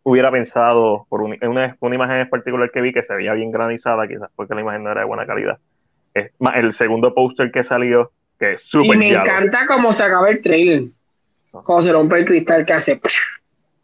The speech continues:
Speaker 2: Y se marca
Speaker 1: Sí.
Speaker 2: el ojo de ella en un cristal, yo, ¡wow! Creo que esta película puede tener mucho, mm, mucho following, pero es porque te veo un género que se ha muerto un poquito, no existe este género ya como antes, so, maybe puede funcionar mucho, y creo que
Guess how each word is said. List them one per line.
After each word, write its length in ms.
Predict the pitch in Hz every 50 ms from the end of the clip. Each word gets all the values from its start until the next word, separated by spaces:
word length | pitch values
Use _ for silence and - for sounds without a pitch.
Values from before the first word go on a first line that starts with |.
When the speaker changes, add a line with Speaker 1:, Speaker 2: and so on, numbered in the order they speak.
| _ _ _ _ _ _ _ _ _ -
Speaker 2:
Y 80 | 180 165
se 140 | - 190 165
marca 420 | 160 165 185 196 190 190 - 170
Speaker 1:
Sí. 60 | 165
Speaker 2:
el 60 | 165
ojo 220 | 165 165 170 170 170
de 80 | 175 175
ella 80 | 170 170
en 60 | 170 170
un 120 | 165 160 156
cristal, 380 | 160 160 151 - 170 165 165
yo, 100 | 160 147 135
¡wow! 500 | 123 113 120 123 - 180 170 139 120 - - - - - - - - - _ _ _ _ _ - - - _ _ _ _ _ _
Creo 260 | - 214 208 220 220 262
que 220 | 277 294 285 -
esta 180 | 247 - 262 247
película 300 | 269 277 269 302 294 285
puede 160 | 294 254 247
tener 240 | 254 254 262 262 262
mucho, 680 | 262 262 269 262 220 254 285 269 262 262 262 262 254 -
mm, 360 | 233 254 240 233 226 - - - - _ _ _ _ - 233
mucho 240 | 247 220 277 277 262
following, 460 | 269 302 302 302 302 269 240 214 202
pero 140 | 208 202 202
es 60 | 202
porque 260 | - 262 254 233 226
te 80 | 202 196
veo 160 | 185 190 190
un 160 | 202 226 220
género 260 | 226 233 233 214 208 190
que 120 | 180 160
se 100 | - 175
ha 60 | 170
muerto 360 | 165 180 190 196 190 190 202
un 120 | 208 202 185
poquito, 560 | 202 196 196 - 208 185 165 - 143 139 143
no 80 | 143 147
existe 340 | 147 - 175 170 170 -
este 160 | 196 - 202 185
género 260 | 190 185 175 175 180
ya 160 | 180 175 175
como 260 | 170 180 180 180 180 180
antes, 400 | 180 185 185 190 175 165 160 -
so, 320 | - 151 151 143 143 143 - - - - - - -
maybe 320 | 170 185 185 190 208 214
puede 220 | 233 233 240 247 240
funcionar 480 | 262 254 254 226 269 247 240 240 240
mucho, 440 | 240 240 240 240 226 - 190 175 151
y 120 | 170 180
creo 200 | 180 175 170 156
que 360 | 165 208 220 226 226 226 226